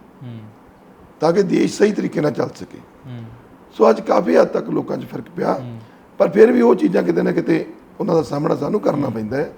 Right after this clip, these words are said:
Speaker 2: ਭਾਵੇਂ ਕੋਈ ਸਬਜੈਕਟ ਸਾਡੇ ਨਹੀਂ ਹੈਗੇ, ਪਰ ਜਦੋਂ ਪਬਲਿਕ ਉਹ ਵੋਟ ਮੰਗਣ ਜਾਂਦਾ, ਉਹ ਤਾਂ ਸਮਝਦਾ ਵੀ ਇਹਨੇ ਸਭ ਕੁਝ ਸ਼ਾਇਦ ਕਰ ਦੇਣਾ ਹੈ।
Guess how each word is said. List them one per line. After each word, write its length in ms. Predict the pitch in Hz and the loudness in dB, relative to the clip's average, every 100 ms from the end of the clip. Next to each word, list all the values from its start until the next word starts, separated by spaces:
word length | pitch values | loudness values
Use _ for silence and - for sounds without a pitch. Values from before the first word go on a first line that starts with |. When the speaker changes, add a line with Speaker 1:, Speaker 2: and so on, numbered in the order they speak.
| - - - - - - - 220 | -20 -20 -20 -20 -18 0 4 6
Speaker 2:
ਭਾਵੇਂ 200 | 175 165 | 6 6
ਕੋਈ 100 | 202 | 2
ਸਬਜੈਕਟ 380 | - 156 175 175 | 2 -2 -2 -2
ਸਾਡੇ 280 | 165 160 175 | -4 -2 0
ਨਹੀਂ 200 | 185 190 | 2 2
ਹੈਗੇ, 240 | 131 107 - - - - - - - | 2 -2 -8 -20 -20 -20 -20 -4 2
ਪਰ 120 | 160 | 2
ਜਦੋਂ 180 | 170 180 | 2 -2
ਪਬਲਿਕ 340 | 156 160 175 | 0 4 6
ਉਹ 120 | 180 | 6
ਵੋਟ 240 | 151 156 147 | 4 2 2
ਮੰਗਣ 240 | 170 175 | 0 0
ਜਾਂਦਾ, 340 | 165 147 147 - - - - | 0 0 -4 -6 -18 -20 -6
ਉਹ 100 | 165 | -2
ਤਾਂ 100 | 180 | 0
ਸਮਝਦਾ 280 | 170 196 214 | 0 2 2
ਵੀ 100 | 214 | 4
ਇਹਨੇ 120 | 214 | 4
ਸਭ 200 | 202 185 | 4 2
ਕੁਝ 140 | 196 180 | 2 0
ਸ਼ਾਇਦ 240 | 160 170 | 0 0
ਕਰ 160 | 190 147 | -2 -8
ਦੇਣਾ 200 | 131 | -10
ਹੈ। 80 | 98 | -12